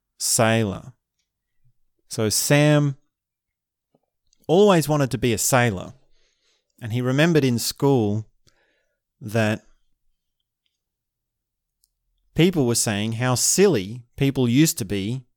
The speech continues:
because they used to believe the earth was flat. And of course he knew, because of his education, that the earth is round. And then little Sammy grows up,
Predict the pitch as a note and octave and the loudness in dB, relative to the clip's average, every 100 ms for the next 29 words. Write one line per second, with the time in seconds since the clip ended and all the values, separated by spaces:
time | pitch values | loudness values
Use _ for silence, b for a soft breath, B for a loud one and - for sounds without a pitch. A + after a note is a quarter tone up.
0 | _ B2 - B2 - G2 G#2 A2 G2+ - | _ -10 -2 -2 -2 -4 -4 -4 -6 -6
1 | C3 B2 G2+ F2+ G#2+ C3 A#2 G2 - A#2+ | -6 -4 -4 -4 -6 -2 0 0 -2 -4
2 | - E3+ F#3 A2 _ _ _ _ _ _ | -2 0 0 -2 _ _ _ _ _ _
3 | _ _ _ _ _ _ G2 G2 - A#2 | _ _ _ _ _ _ -8 -6 0 0
4 | G#2 C#3+ D3 G2+ G2+ B2+ - _ - G2 | 2 2 2 0 -2 -4 -8 _ -12 -6
5 | G#2 F#2+ G2 G#2+ G2 G2+ C3 C#3 A#2+ G2 | -4 -4 -2 -2 -4 -2 0 2 0 -6
6 | G2 A#2 B2+ B2+ B2 G#2 G#2 A2 G#2 F2+ | -6 0 4 2 0 -4 -2 0 -2 -4
7 | F#2 - - _ _ _ _ _ _ _ | -8 -12 -14 _ _ _ _ _ _ _
8 | _ _ _ _ - B2 C3 B2+ B2 A#2+ | _ _ _ _ -4 0 4 4 4 2
9 | - B2 E3+ D3 - C#3+ B2+ G#2+ B2 A#2 | -2 2 4 4 2 0 0 0 2 2
10 | G#2 A2 G2 - | 2 -2 -2 -8